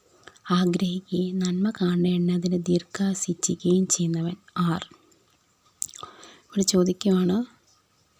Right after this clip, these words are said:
"ജീവനെ ആഗ്രഹിക്കുകയും നന്മ കാണേണ്ടതിന് ദീർഘായുസ് ഇച്ഛിക്കുകയും ചെയ്യുന്നവൻ ആർ?"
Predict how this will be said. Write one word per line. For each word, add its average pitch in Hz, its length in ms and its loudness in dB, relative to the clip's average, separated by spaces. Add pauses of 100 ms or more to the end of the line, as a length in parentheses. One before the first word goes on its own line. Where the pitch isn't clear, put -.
(960)
"ജീവനെ 196 640 2
ആഗ്രഹിക്കുകയും 185 800 -2 (140)
നന്മ 185 340 0
കാണേണ്ടതിന് 180 840 -2
ദീർഘായുസ് 185 720 -6 (520)
ഇച്ഛിക്കുകയും 196 600 -2
ചെയ്യുന്നവൻ 180 500 -2
ആർ?" 170 180 -8